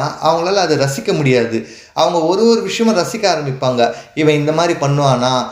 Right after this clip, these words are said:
அடுத்து அடுத்தது என்ன பண்ணுவான்?" அப்படின்னு சொல்லிட்டு நம்ம எதிர்பார்ப்பை உண்டாக்குனா மட்டும்தான் அவங்க நம்ம கூடயே இருப்பாங்க. அதுக்கப்புறம் பார்த்தீங்கன்னா, நம்ம வேலை செய்யும்போது அவங்க அழகை பத்தி சொல்லிக்கிட்டே வேலை செய்யணும்.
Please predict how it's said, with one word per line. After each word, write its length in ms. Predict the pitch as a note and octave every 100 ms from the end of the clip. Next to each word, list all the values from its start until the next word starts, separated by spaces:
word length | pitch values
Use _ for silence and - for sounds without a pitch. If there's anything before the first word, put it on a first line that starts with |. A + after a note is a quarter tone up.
| -
அடுத்து 300 | - D3 D3
அடுத்தது 320 | D3 C#3+ E3+ D#3
என்ன 180 | C#3+
பண்ணுவான்?" 460 | D#3 C3+ B2+ C3+ C3 A#2
அப்படின்னு 220 | C#3+ F#3 F#3
சொல்லிட்டு 260 | F3 F3+
நம்ம 160 | F#3 D#3+
எதிர்பார்ப்பை 640 | C#3+ G#3+ A#3 G3+ - D#3
உண்டாக்குனா 720 | C#3+ E3+ F#3+ F#3 - D3 B2+
மட்டும்தான் 720 | B2 A#2 D#3 D3 B2+ D#3 F#3+ -
அவங்க 260 | D3 E3
நம்ம 260 | D3+ C#3 C3+
கூடயே 280 | F#3 F#3+ F3+
இருப்பாங்க. 460 | C#3 C3+ A#2 A2+ - - _ _ _ - - _
அதுக்கப்புறம் 520 | D#3+ G3+ G#3+ G#3+ A#3
பார்த்தீங்கன்னா, 440 | G#3+ G3 F3 F#3+ A#3+ - - - -
நம்ம 360 | E3 F#3+ E3+
வேலை 160 | G#3 B3+
செய்யும்போது 420 | A3+ F3+ F3 A3
அவங்க 260 | F#3+ D#3+ D#3
அழகை 320 | D3+ G#3+ G#3+
பத்தி 200 | F#3 -
சொல்லிக்கிட்டே 460 | - F#3 G3+ G3+ E3+
வேலை 140 | D#3+
செய்யணும். 340 | C#3 B2+ A2+